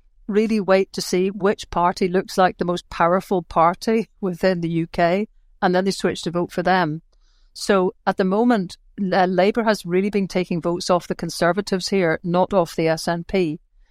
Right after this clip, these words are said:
And it needs to take, it needs to take people like me, I used to be a Labour voter, it needs to take people like me and persuade them that a better bet for me is to hope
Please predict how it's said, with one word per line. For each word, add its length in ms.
And 120
it 80
needs 340
to 100
take, 380
it 120
needs 200
to 100
take 300
people 520
like 240
me, 380
I 120
used 200
to 60
be 80
a 60
Labour 280
voter, 480
it 120
needs 200
to 80
take 260
people 300
like 240
me 340
and 220
persuade 580
them 260
that 300
a 80
better 340
bet 280
for 80
me 340
is 200
to 100
hope 360